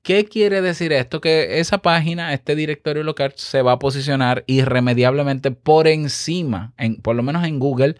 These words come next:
por encima de las plataformas tradicionales de podcast.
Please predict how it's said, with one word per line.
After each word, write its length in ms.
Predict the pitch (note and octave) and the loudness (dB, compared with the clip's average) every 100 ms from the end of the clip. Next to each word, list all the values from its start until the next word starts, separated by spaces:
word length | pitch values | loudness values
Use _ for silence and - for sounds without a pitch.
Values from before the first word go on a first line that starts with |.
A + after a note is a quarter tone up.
| _ _ _ _ _ | _ _ _ _ _
por 260 | C#3+ D3 C#3+ | 2 2 2
encima 1000 | C#3+ C3 B2 - E3 F3+ D3+ A#2+ B2+ _ | 0 -4 -6 -6 -2 -2 0 -2 -2 _
de 500 | C3 G#2 A2+ A#2 A#2+ - | -10 -2 0 2 0 -4
las 260 | G#2 F#2+ | -6 -6
plataformas 600 | - F2+ F2 - F2+ G#2+ | -6 -6 -6 -6 -6 -6
tradicionales 600 | - G2 F2 E2+ F2 F2 | -4 -4 -4 -6 -6 -6
de 100 | G2 | -8
podcast. 540 | - C3+ - - _ | -8 -12 -12 -20 _